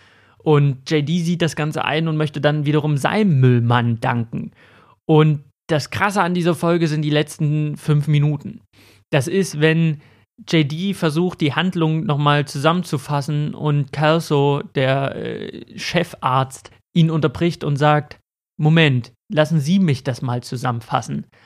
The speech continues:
Als Ihr Patient angefangen hat, Blut zu husten, haben Sie auf den Müllmann gewartet, um ihm zu danken. Die Ärztin, die Sie vertreten soll, war verhindert." Und dann sieht man halt, dass die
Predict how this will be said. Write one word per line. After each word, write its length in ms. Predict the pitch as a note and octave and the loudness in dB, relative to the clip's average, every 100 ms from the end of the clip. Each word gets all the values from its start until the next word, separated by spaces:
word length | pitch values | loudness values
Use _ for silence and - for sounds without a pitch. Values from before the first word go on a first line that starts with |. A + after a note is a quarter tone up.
| _ _ | _ _
Als 260 | C3+ B2+ | -2 -2
Ihr 180 | - G#3+ | -2 -2
Patient 580 | G3 E3 - F3 E3+ - | 0 -6 -2 -2 -2 -2
angefangen 500 | D#3+ D#3+ D3+ D#3 C#3+ | -2 -2 -2 -2 0
hat, 160 | C#3+ - | -2 -2
Blut 260 | F3 F3 | -4 -4
zu 200 | - B2+ | -4 -2
husten, 500 | C3 A#2+ - A#2+ A2+ - _ _ _ _ | 0 -2 -4 -4 -4 -8 _ _ _ _
haben 240 | - D3+ | 0 2
Sie 240 | C#3+ D3 G#3 | 4 2 2
auf 120 | G3 | 4
den 100 | E3+ | 4
Müllmann 420 | D3+ G3+ G3+ F#3 | 4 4 2 0
gewartet, 460 | F3+ E3 D#3+ D#3 D3+ | 0 2 0 -2 -4
um 160 | D3 C3+ | -4 -2
ihm 180 | D3+ | -4
zu 140 | C3 C#3+ | -2 0
danken. 400 | C#3+ C#3+ C#3 B2 | 0 0 -2 -4
Die 160 | C3 A#2 _ | -4 -10 _
Ärztin, 720 | - F#3 F#3+ - D3 D3+ F3+ F3 _ _ _ | 0 0 -2 -2 0 2 -2 -4 _ _ _
die 400 | D3 D3 D3+ - | -4 -2 -2 -4
Sie 140 | C#3 D3 | -6 -4
vertreten 500 | D3 - F3+ F3+ C#3 | -4 -2 -2 0 0
soll, 320 | B2 A#2+ C3+ C3+ _ | 2 2 0 -4 _
war 240 | B2+ B2+ | 0 0
verhindert." 580 | B2+ D3+ B2 D#3+ C3 A2+ | 2 0 2 4 2 0
Und 80 | B2+ | 0
dann 140 | B2 | -2
sieht 180 | B2 C3+ | -2 0
man 140 | C#3 C3 | 0 2
halt, 240 | C3 B2 | 2 2
dass 180 | B2+ - | -2 -2
die 300 | C3+ A#2+ | -2 -2